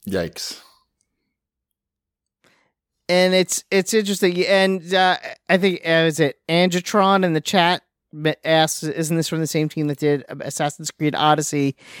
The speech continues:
Speaker 2: And it is. This is from the Odyssey team. And you could, you know, and there's a lot of similarities in the movement and the motion and the world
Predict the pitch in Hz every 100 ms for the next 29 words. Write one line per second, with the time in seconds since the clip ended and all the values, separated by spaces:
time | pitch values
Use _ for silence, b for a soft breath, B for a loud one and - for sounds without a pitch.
0 | B 175 160 151 156 165 - 165 - 165
1 | 170 151 139 120 139 - 208 240 247 269
2 | _ _ _ _ _ _ _ b b b
3 | - 190 196 196 202 190 208 147 160 190
4 | 196 202 196 202 196 185 170 - - 208
5 | 180 165 165 170 165 151 135 143 156 151
6 | 143 151 143 156 127 139 143 143 - 147
7 | 139 131 127 135 135 135 127 123